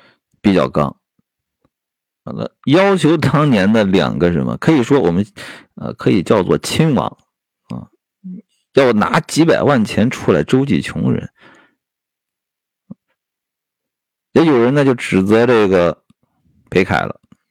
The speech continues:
，“何必跟人乞讨钱财，自己做好事呢？”这裴楷说了，啊，从有余的地方拿些资-，资源给那些不足的地方，这是天道。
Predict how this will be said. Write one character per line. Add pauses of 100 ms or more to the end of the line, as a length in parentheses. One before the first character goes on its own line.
，“何
必
跟
人
乞
讨
钱
财，
自
己
做
好
事
呢？” (2250)
这
裴
楷
说
了，
啊，
从
有
余
的
地
方
拿
些
资-， (540)
资
源
给
那
些
不
足
的
地
方，
这
是
天
道。